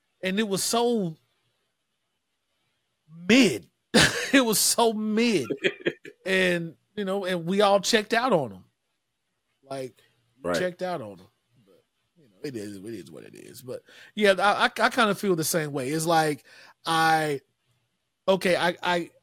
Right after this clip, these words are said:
Speaker 1: I see your perspective is dope, but honestly, I still feel like it's doo-doo just because of who you are and the opportunities you had.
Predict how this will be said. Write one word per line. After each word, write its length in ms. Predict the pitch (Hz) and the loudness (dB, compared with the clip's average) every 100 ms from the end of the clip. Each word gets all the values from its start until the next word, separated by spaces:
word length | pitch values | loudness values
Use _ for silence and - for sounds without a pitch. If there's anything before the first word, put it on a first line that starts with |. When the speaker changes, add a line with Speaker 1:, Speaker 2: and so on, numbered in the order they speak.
| - | -2
Speaker 1:
I 140 | 170 | 0
see 300 | 170 - 247 | 0 2 2
your 200 | 220 233 | 4 2
perspective 560 | 196 202 - 208 190 175 | 2 -2 -2 -2 -2 -4
is 100 | 170 | -4
dope, 380 | 143 190 190 165 | 2 2 2 -2
but 140 | 160 | -4
honestly, 720 | 165 190 214 - 196 208 196 - - _ _ _ _ _ _ _ _ _ _ - - | 0 0 2 0 0 -2 -4 -10 -20 _ _ _ _ _ _ _ _ _ _ -10 0
I 180 | 202 202 | 2 2
still 320 | - 202 170 | 2 0 2
feel 180 | 185 160 | 0 0
like 240 | 143 - | -2 -4
it's 100 | 143 | -6
doo-doo 440 | 139 147 117 117 127 | -2 -2 -4 -10 -8
just 220 | 160 - | -8 -6
because 500 | 127 165 156 147 - - - - | -4 0 0 -2 -8 -20 -20 -8
of 180 | 143 135 | -6 0
who 160 | 196 180 | 0 2
you 260 | 185 175 | 2 4
are 140 | 175 151 | 6 4
and 100 | 147 | -2
the 100 | 165 | -4
opportunities 640 | 156 139 196 180 165 139 | -6 -4 -2 0 -2 -2
you 80 | 160 | -2
had. 440 | 151 180 160 127 | 2 2 2 -2